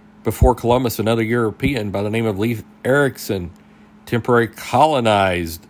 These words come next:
the New World. Leif Erikson was born about nine seventy A D in Iceland.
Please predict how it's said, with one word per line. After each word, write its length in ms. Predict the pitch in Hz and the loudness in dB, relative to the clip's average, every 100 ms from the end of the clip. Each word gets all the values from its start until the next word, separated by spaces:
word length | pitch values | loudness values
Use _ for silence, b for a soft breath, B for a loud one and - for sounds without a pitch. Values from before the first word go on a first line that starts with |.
| 90 | -6
the 120 | 101 | -4
New 240 | 98 101 | -4 -4
World. 440 | 95 92 101 120 107 - - - B B B B B - | -2 -2 -2 -4 -8 -20 -20 -20 B B B B B -8
Leif 200 | 113 104 | -4 0
Erikson 360 | 117 120 - 113 | 2 2 -2 -4
was 100 | 95 | -2
born 240 | 107 123 | 0 2
about 220 | 117 107 | 2 0
nine 260 | 113 120 120 | 0 -2 -2
seventy 380 | 127 120 117 120 | -2 -2 0 0
A 140 | 120 | 0
D 200 | 117 123 | -2 -4
in 140 | 107 | -4
Iceland. 720 | 71 120 139 - 120 95 80 | -6 -6 -4 -4 -2 -2 -6